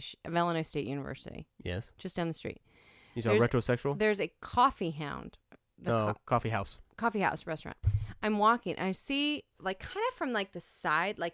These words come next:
Speaker 1: this. You can't see me, but imagine that
Speaker 2: Pretend
Speaker 1: you
Speaker 2: Amy
Speaker 1: are, that I am, like,
Speaker 2: She's doing
Speaker 1: turned
Speaker 2: a sh-,
Speaker 1: from the
Speaker 2: uh,
Speaker 1: back of you, but you see, like, a gigantic
Speaker 2: Your microphone
Speaker 1: caterpillar,
Speaker 2: doesn't move either.
Speaker 1: a gigantic caterpillar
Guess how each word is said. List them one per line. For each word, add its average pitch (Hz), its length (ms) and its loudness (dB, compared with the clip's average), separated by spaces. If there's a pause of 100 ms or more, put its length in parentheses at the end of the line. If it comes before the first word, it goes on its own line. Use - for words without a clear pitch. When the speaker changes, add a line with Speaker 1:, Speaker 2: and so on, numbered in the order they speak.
(120)
Speaker 1:
this. - 300 -12
You 233 180 -10
can't 403 280 -2
see 330 200 2
me, 277 160 4
but - 200 0
imagine 202 600 2 (300)
that - 0 -
Speaker 2:
Pretend 202 240 6
Speaker 1:
you 320 100 10
Speaker 2:
Amy 320 60 12
Speaker 1:
are, 277 180 10 (260)
that 269 200 8
I 277 160 8
am, 294 160 8
like, 247 260 6
Speaker 2:
She's - 100 -6
doing 320 200 6
Speaker 1:
turned - 200 10
Speaker 2:
a - 40 10
sh-, - 80 -4
Speaker 1:
from 294 140 4
the - 100 10
Speaker 2:
uh, 139 80 10
Speaker 1:
back 233 360 10
of 208 100 -4
you, 196 320 2
but 214 80 -4
you 254 160 -4
see, 311 380 -4
like, 269 240 0
a 202 100 -6
gigantic 247 800 -4 (180)
Speaker 2:
Your - 220 0
microphone 127 140 4
Speaker 1:
caterpillar, 240 300 4
Speaker 2:
doesn't 117 200 2
move 110 180 2
either. 104 220 0 (100)
Speaker 1:
a 240 60 0
gigantic 311 720 2
caterpillar 269 720 6